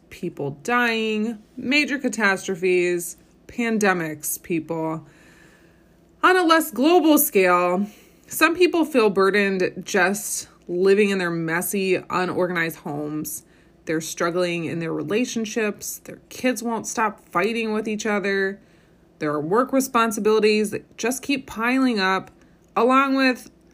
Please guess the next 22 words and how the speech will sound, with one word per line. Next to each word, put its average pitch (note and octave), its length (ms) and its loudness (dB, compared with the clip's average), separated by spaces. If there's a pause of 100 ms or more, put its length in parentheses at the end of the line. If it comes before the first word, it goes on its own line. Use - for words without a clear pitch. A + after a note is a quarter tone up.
hundreds F#3+ 800 2
of F#3+ 160 0
other F#3+ 240 0
conflicts F3 920 -4 (160)
that F3+ 140 -2
come G3 140 -4
up D#3 160 -8
throughout D#3+ 220 -6
the D#3+ 60 -4
week. - 300 -8 (1040)
It's D4+ 260 2
extremely F#3 1200 -2
easy D3+ 580 0 (480)
to C4 120 2
just C#4+ 280 4
focus C4+ 460 4
on G#3 500 2 (320)
the F#3+ 180 2
bad F#3 720 2 (420)
because D#4 340 0
it's E4 220 -4
literally D#4 760 0